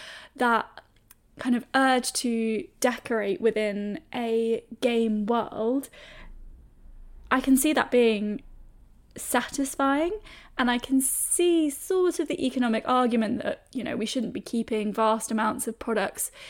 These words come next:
in stock that aren't needed, um, and that will be destroyed because they might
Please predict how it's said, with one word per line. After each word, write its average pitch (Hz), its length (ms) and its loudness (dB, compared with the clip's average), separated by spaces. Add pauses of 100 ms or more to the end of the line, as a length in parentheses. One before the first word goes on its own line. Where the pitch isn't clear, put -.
(200)
in 226 240 6
stock - 640 0 (1160)
that 262 240 2
aren't 254 280 2
needed, 240 680 2 (400)
um, 247 600 0
and 233 240 2
that 233 320 -2 (120)
will 240 220 4
be 226 300 0
destroyed 220 840 2
because 226 580 -2 (140)
they 226 440 -2
might 226 520 0